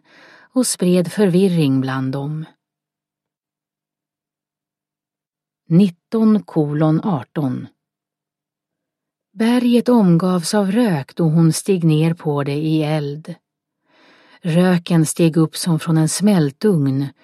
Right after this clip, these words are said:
och hela berget skalv. Tjugofyra kolon sjutton. Och de såg hennes härlighet som en förtärande eld på toppen av berget.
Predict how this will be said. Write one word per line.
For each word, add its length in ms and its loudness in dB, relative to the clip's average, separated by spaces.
och 260 -2
hela 400 2
berget 500 -2
skalv. 520 -10
Tjugofyra 800 0
kolon 560 0
sjutton. 680 -8
Och 120 0
de 240 6
såg 420 4
hennes 380 2
härlighet 840 -2
som 200 -2
en 120 4
förtärande 840 -2
eld 560 -2
på 160 -6
toppen 480 -8
av 100 -2
berget. 680 -12